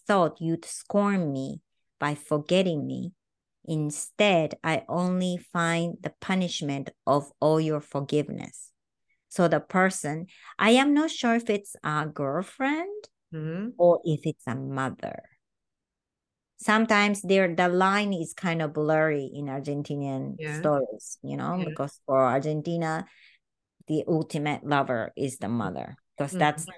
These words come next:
Speaker 1: the ultimate love, no
Speaker 2: <laughs>
Speaker 1: unconditional love. That's
Speaker 2: Yeah.
Speaker 1: also what they look for. Not then, though there are a lot of tangos that talk about that.
Speaker 2: Mm-hmm.
Speaker 1: But I like this, um, they, they talk about this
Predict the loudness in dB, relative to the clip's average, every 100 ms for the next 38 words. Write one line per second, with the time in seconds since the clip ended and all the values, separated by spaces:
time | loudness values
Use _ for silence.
0 | -2 2 2 0 -6 -6 -2 0 2 -2
1 | -10 -20 -16 -2 2 2 2 0 2 2
2 | 2 0 0 0 -2 -2 -2 -2 -8 _
3 | -10 -10 -10 -12 -8 -8 -8 -10 2 2
4 | 6 6 6 4 4 4 2 6 6 4
5 | -4 -2 -2 -4 -2 -2 0 4 6 8
6 | 6 6 6 2 2 4 8 8 8 6
7 | 0 -2 -2 -4 -6 -6 -4 -2 -2 -2
8 | -8 -10 -18 -20 -12 -8 -6 -8 -10 2
9 | 2 2 -2 _ -20 _ _ 2 4 6
10 | 6 4 2 0 -6 -20 _ _ _ -2
11 | -2 -2 -6 -2 2 2 2 -2 -4 -6
12 | -10 _ _ _ _ _ _ _ _ _
13 | _ 2 2 4 0 2 0 2 0 0
14 | -4 -10